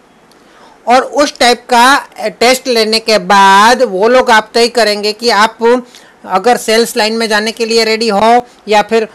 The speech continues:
office के अंदर काम करने के लिए ready हो। आप किसी को झूठ बोल के भी माल बेच सकते हो या ईमानदारी से भी आप अच्छी तरह उसको माल बेच सकते हो।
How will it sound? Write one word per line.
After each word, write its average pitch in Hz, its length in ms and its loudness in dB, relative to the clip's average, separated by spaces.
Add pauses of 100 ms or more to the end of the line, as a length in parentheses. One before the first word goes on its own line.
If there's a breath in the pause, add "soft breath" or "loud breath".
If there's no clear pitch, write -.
(120)
office 220 320 -2
के 247 100 -2
अंदर 226 320 0
काम 226 220 -2
करने 226 260 -4
के 220 120 -6
लिए 208 180 -2
ready 180 200 -4
हो। 120 200 -12 (1700 soft breath)
आप 214 240 -2
किसी 220 220 -6
को 226 140 0
झूठ 220 240 -2
बोल 220 200 2
के 226 160 -2
भी 226 100 -4
माल 220 240 0
बेच 208 240 -2
सकते - 320 -4
हो 233 480 2 (180 loud breath)
या 220 140 2
ईमानदारी 226 520 0
से 226 160 -2
भी 226 120 -2
आप 226 180 0
अच्छी 202 240 -6
तरह 220 240 0
उसको 220 320 -2
माल 220 220 0
बेच 208 200 -4
सकते - 300 -12
हो। 123 180 -12